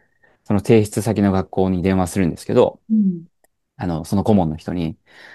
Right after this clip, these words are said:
Speaker 1: 「いや、オタク分かってないね。あの、あの、その、もうきっかり決まった時間に提出できなかったらもうダメだから」っていう、もう、もう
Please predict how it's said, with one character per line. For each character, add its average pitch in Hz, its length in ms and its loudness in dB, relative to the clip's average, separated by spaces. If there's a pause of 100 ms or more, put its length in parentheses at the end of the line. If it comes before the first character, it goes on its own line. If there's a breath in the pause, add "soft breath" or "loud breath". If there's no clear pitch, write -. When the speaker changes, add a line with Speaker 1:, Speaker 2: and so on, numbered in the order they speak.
(100)
Speaker 1:
「い - 40 0
や、 85 220 -4
オ - 40 -6
タ 107 140 0
ク 123 100 -2
分 123 80 2
か 139 60 -2
っ 131 80 -4
て 139 120 0
な 135 120 4
い 127 40 2
ね。 123 300 2
あ 90 100 -2
の、 - 460 -6 (300)
あ - 180 -14
の、 85 420 -14 (200)
そ - 220 -2
の、 110 360 4
も 95 180 -2
う - 20 -6
き - 100 -14
っ - 40 -20
か - 160 2
り 98 80 2
決 - 120 -4
ま 87 80 0
っ - 60 -10
た 98 100 0
時 90 120 -2
間 101 280 4
に 104 320 4
提 98 140 4
出 101 140 -2
で 101 80 2
き 113 80 2
な 104 80 2
か - 80 -2
っ - 100 -10
た - 100 -12
ら - 120 -10
も 87 120 -10
う - 60 -16
ダ 82 120 -8
メ 104 80 -2
だ 123 100 2
か - 80 0
ら」 - 280 -8
っ - 20 -20 (100)
て 87 100 -2
い 82 100 -4
う、 - 40 -6
も 85 240 -8 (440)
う、 95 40 -4
も 87 60 -4
う - 20 -14